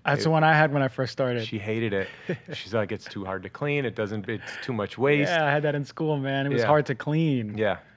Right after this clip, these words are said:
Speaker 2: I always
Speaker 1: Yeah.
Speaker 2: say, uh, Jack LaLanne is amazing. He's inspiring. His videos are super inspiring, but his
Speaker 1: Yeah.
Speaker 2: juicer sucks.
Speaker 1: Yeah, yeah, yeah.
Speaker 2: But,
Speaker 1: Exactly.
Speaker 2: um, but yeah, I mean, if you're gonna invest in it, invest in it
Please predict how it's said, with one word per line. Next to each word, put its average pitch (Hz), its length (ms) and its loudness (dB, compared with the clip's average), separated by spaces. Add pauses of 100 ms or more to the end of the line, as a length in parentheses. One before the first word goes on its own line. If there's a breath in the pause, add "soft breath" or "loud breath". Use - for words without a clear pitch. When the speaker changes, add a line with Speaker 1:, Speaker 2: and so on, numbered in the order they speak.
Speaker 2:
I 107 120 4
always 113 180 4
Speaker 1:
Yeah. - 40 -8
Speaker 2:
say, 107 240 4
uh, 101 80 0
Jack 117 260 0
LaLanne 113 340 -2
is 98 180 -4
amazing. 101 360 -2
He's 95 140 -6
inspiring. 107 460 0
His 92 120 -8
videos 110 380 0
are 95 60 -6
super 113 300 -8
inspiring, 98 440 -6
but 92 100 -10
his 95 120 -8
Speaker 1:
Yeah. 165 60 -8
Speaker 2:
juicer 104 300 -4
sucks. 87 400 -10
Speaker 1:
Yeah, 151 300 4
yeah, 127 240 -2
yeah. 113 220 -6 (140)
Speaker 2:
But, 107 200 4
Speaker 1:
Exactly. 95 300 -2
Speaker 2:
um, - 80 -10 (120)
but 120 220 2
yeah, 120 320 4
I 135 80 0
mean, 120 300 -2 (180)
if 123 160 -6
you're 123 100 -2
gonna 131 180 -2
invest 123 380 -2
in 131 80 -4
it, 127 180 -4
invest 117 420 -4
in 113 220 -4 (200)
it 113 220 -4